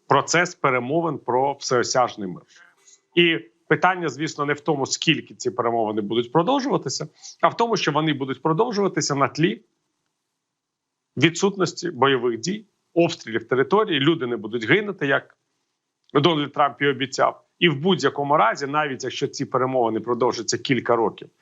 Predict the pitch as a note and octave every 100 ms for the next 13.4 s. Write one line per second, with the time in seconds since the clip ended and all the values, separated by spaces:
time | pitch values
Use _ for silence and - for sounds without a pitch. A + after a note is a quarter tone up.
0 | _ - C3+ E3 C3+ B2 C3+ C3 G2 A#2
1 | A#2 A#2+ G#2+ A#2 A#2+ A2 G#2 G#2+ G2+ A2+
2 | - F#2 - G2 G#2+ G2+ A2+ G2+ F#2+ F#2+
3 | G2+ - _ _ _ _ _ _ _ _
4 | - D3 C#3 C#3 G#2 G2+ G2 A2 G#2 A#2
5 | - F3+ B3 - - C#3+ _ _ _ _
6 | _ C3+ B2+ D3+ C#3 - - D3+ C3+ A#2
7 | A#2 G#2+ G#2 G#2 G#2+ G#2 A2 G2 A#2 A2+
8 | - G#2 G2+ G#2 G2+ - - _ _ -
9 | E3 F#3+ D3 C3+ B2+ C#3 G#2 C3 A#2+ A2+
10 | - C#3+ A3 F#3+ - C3 A2+ B2+ C#3+ C3
11 | A#2 G2+ B2+ D3+ G#3 - _ _ _ _
12 | _ _ _ _ _ _ _ _ - -
13 | C#3+ D3+ C3